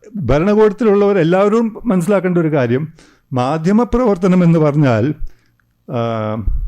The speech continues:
ഭ-, ഭരണകൂടങ്ങളോട് അനുകൂലമായി അല്ല, മിക്കവാറും പ്രതികൂലമായി ആണ് പ്രവർത്തിക്കേണ്ടത്. അതിന് നമ്മൾ critical adversarial role of the media എന്ന് പറയും. കാരണം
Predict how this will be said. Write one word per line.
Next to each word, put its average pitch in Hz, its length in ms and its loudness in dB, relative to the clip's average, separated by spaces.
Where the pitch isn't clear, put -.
ഭ-, 104 340 -6
ഭരണകൂടങ്ങളോട് 190 1040 2
അനുകൂലമായി 180 1000 0
അല്ല, 120 640 -2
മിക്കവാറും 165 600 -2
പ്രതികൂലമായി 151 800 0
ആണ് 123 420 -2
പ്രവർത്തിക്കേണ്ടത്. 104 680 -6
അതിന് 156 180 0
നമ്മൾ 160 340 0
critical 190 460 0
adversarial 170 720 0
role 143 240 0
of 131 100 -4
the 127 100 -4
media 110 300 -2
എന്ന് 104 160 -2
പറയും. 85 240 -8
കാരണം 202 320 2